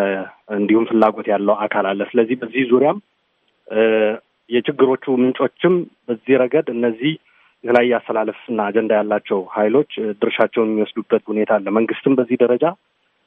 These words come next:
ግልጽ የሆነ አረዳድ ነው ያለው። ጠቅላይ ሚኒስትሩ ሰሞኑን አካባቢ የሰጡት አነጋገርም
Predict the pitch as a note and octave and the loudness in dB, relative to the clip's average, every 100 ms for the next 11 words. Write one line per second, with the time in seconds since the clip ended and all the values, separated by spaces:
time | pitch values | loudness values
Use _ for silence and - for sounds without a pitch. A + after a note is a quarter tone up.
0 | _ G#2 A2+ A2 A2 A2 - B2 B2+ A#2 | _ -2 2 2 2 -2 -4 -2 0 2
1 | A#2 A#2 G#2+ - _ G#2 G#2 G2+ G2 - | 2 0 -2 -8 _ -8 -4 -4 -4 0
2 | A#2 A#2 A#2 A2 G#2+ G#2 G2+ F#2+ - _ | 2 4 2 0 -4 -2 -2 -4 -6 _
3 | _ _ A2+ A#2 A#2 A2+ - A2+ A2 - | _ _ -2 2 2 0 0 0 0 -2
4 | G#2+ G#2+ A2 G2+ G2+ - G#2 - G2+ A2 | 0 2 2 -2 -6 -12 -6 0 0 0
5 | A#2+ - G2+ G#2 G#2 A2+ - - A2+ G#2 | -4 -4 -2 0 0 -2 -4 -8 -2 0
6 | G#2+ G#2 G#2 G#2+ | 2 2 2 0